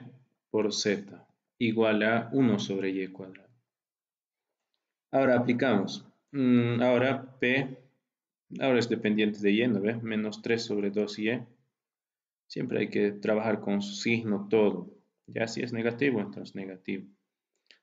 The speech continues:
Si es positivo, no, no hay necesidad del signo, ¿no? Y lo mismo aquí, si fuera negativo, negativo otra vez. En este caso es positivo, ¿no? Entonces, uno sobre y cuadrado.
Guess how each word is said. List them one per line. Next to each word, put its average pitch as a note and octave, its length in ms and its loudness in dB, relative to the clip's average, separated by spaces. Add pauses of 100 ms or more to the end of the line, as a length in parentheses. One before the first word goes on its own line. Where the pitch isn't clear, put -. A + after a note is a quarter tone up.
Si - 100 -8
es C#3+ 80 -4
positivo, C3 400 -2
no, A2+ 300 2
no A#2+ 120 4
hay A2+ 120 2
necesidad G#2 460 -2
del G2+ 160 0
signo, G2 340 -4
¿no? B2+ 300 -4 (360)
Y - 60 -14
lo C#3 100 2
mismo D3 280 0
aquí, G2+ 200 0
si - 180 -2
fuera C#3+ 200 0
negativo, B2+ 440 0
negativo F#2+ 560 -2
otra F2+ 260 -12
vez. F2 120 -16 (280)
En B2 120 -8
este B2 160 -12
caso A2+ 260 -6
es G2+ 100 -12
positivo, - 520 -12
¿no? A#2+ 260 -8 (840)
Entonces, - 240 -12
uno B2+ 240 -2
sobre G2 320 -4
y F#2 140 -4
cuadrado. - 420 -20